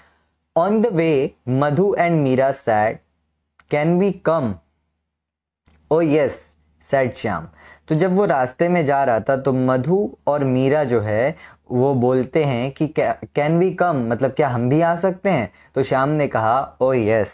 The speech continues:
क्यों नहीं। ठीक है, आगे क्या है, "The dog saw them, he asked, 'Can I come?'"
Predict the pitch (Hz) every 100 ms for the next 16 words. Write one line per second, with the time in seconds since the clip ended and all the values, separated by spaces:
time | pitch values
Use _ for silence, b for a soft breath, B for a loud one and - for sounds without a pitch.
0 | - - - 120 104 90 90 156 175 151
1 | 90 _ _ _ _ _ _ _ _ _
2 | _ - 123 156 180 180 170 175 B B
3 | B 127 147 151 170 214 - 185 165 143
4 | 127 101 92 _ _ _ - 190 - 135
5 | 147 156 - 107 92 _ _ _ 151 156
6 | 170 165 160 156